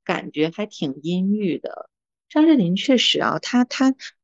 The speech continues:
他这个保养，我觉得是由内而外的，是和他信佛有一定的关系吗？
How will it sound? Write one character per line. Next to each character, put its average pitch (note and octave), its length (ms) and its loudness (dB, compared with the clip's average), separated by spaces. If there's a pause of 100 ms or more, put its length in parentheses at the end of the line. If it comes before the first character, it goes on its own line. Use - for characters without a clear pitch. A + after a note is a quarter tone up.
(100)
他 D4 80 2
这 D4 120 4
个 A3+ 80 6
保 E3 300 2
养， D#3+ 300 0
我 D3 100 0
觉 D3+ 180 -4
得 G3 140 0
是 - 240 0
由 D#3 220 0
内 G3 160 2
而 D3 220 0
外 G3+ 280 0
的， - 200 -8
是 - 180 -2
和 G3+ 140 -4
他 G#3+ 180 -6
信 A3 260 0
佛 D#3 200 2
有 D#3 160 0
一 D3+ 60 -6
定 F#3 160 -4
的 F3+ 80 -2
关 F3 300 -2
系 A3+ 140 -4
吗？ F3+ 160 -4